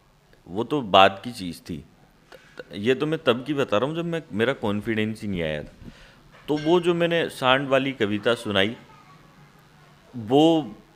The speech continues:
और उसमें एक मैंने, अ, मल्लिका शेरावत का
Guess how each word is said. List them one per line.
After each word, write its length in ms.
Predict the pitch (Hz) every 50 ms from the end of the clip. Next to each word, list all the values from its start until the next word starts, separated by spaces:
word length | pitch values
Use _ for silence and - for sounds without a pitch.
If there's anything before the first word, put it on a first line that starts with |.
| _ _ _ _ _ _ _ _ _ _ _ _ _ _ _ _ _ _ _ _ _ -
और 140 | 120 120 113
उसमें 380 | - 131 131 - - 151 156
एक 100 | 151 143
मैंने, 340 | 139 143 135 131 143 156 156
अ, 400 | - - - 104 104 101 98 95 95
मल्लिका 440 | 95 104 110 113 117 117 110 127 123
शेरावत 500 | - - 123 110 110 107 101 104 107 - -
का 180 | 120 139 -